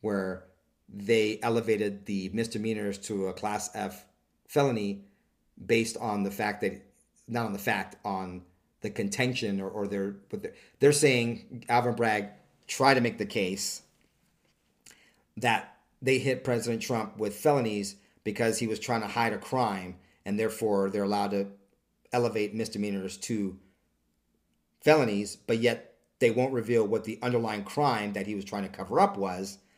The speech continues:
that allowed them, or, or in their minds, justified them elevating the, the misdemeanors to felonies. Of course, if that sounds confusing to you, it should sound confusing to you because it's confusing. There's no crime, underlying crime. It's just a bunch of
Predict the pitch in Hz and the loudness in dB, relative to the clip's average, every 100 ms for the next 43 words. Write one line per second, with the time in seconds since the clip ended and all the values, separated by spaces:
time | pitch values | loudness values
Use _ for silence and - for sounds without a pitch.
0 | _ _ _ _ - 110 113 127 123 110 | _ _ _ _ -4 0 4 4 4 2
1 | 104 95 98 - _ _ _ _ 113 101 | -4 -4 -8 -12 _ _ _ _ -2 -2
2 | - - 110 110 131 120 107 101 98 135 | -6 0 2 2 2 2 0 -4 -2 0
3 | 123 123 107 101 98 104 98 90 85 _ | 0 0 0 0 0 -2 -4 -6 -12 _
4 | _ _ _ _ _ 117 117 104 98 101 | _ _ _ _ _ 0 0 0 0 -2
5 | 95 98 98 95 90 90 85 _ _ _ | -4 -8 -10 -8 -8 -10 -14 _ _ _
6 | _ _ _ _ _ _ _ - 123 - | _ _ _ _ _ _ _ -2 -2 0
7 | 104 98 92 82 - 104 90 - 104 85 | -2 -2 -4 -8 -6 -6 -4 -4 -4 -6
8 | 69 101 - 120 104 - - - - 127 | -10 -12 0 0 0 -6 -12 -8 2 2
9 | 135 120 - 113 110 113 123 117 - - | 2 0 -2 -4 -2 -2 0 0 -4 -6
10 | 107 110 160 156 110 101 101 98 101 104 | -4 2 2 4 0 0 -4 -2 0 0
11 | 107 104 110 101 113 - 117 113 156 127 | -2 -2 -2 -4 -8 -6 -6 0 0 0
12 | 92 - _ _ - 113 123 113 - 147 | -2 -8 _ _ 0 0 2 -2 2 2
13 | 104 98 98 95 95 127 87 - - - | 4 0 -2 -4 -2 -2 -2 -10 -16 -8
14 | 101 123 117 107 110 - 104 95 | -4 0 0 0 -4 0 0 0